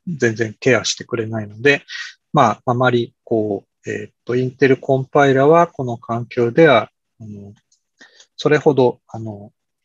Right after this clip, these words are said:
使うシーンはないかもしれないという気がいたします。アプリケーションによっては、まあ、こちらを使った方がいい場合も出てはきますけれども、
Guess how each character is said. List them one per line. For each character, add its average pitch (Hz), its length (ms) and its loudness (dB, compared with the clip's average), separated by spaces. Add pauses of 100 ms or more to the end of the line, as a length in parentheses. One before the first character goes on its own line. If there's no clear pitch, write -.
使 117 260 -2
う 107 80 -4
シ 123 200 -2
ー 107 60 -6
ン 107 40 -8
は 104 60 -8
な 113 180 -2
い 104 80 -10
か - 140 -6
も 101 120 -8
し - 140 -10
れ 101 120 -12
な 98 140 -14
い 101 120 -20
と - 80 -18
い 110 60 -10
う - 60 -20
気 - 180 -6
が 117 120 -4
い 107 80 -16
た - 160 -20
し - 180 -20
ま - 60 -20
す。 - 120 -20
ア 131 120 0
プ 160 100 -2
リ 165 100 4
ケ 196 160 6
ー - 20 2
シ 180 120 2
ョ - 20 2
ン 143 60 2
に 131 60 0
よ 120 80 0
っ 113 60 -10
て 165 140 0
は、 127 120 4
ま 104 120 -8
あ、 - 20 -20 (100)
こ - 60 -16
ち - 160 -18
ら 107 100 -12
を 107 180 -20
使 - 180 -8
っ - 80 -10
た 117 100 -6
方 113 200 0
が 107 120 -10
い 120 100 0
い - 20 -8
場 110 160 -6
合 107 100 -6
も - 200 -20 (260)
出 143 120 0
て 127 140 0
は 101 120 -6
き - 220 -20
ま 110 100 -20
す - 80 -20
け - 120 -20
れ 139 80 -20
ど - 100 -20
も、 135 240 -6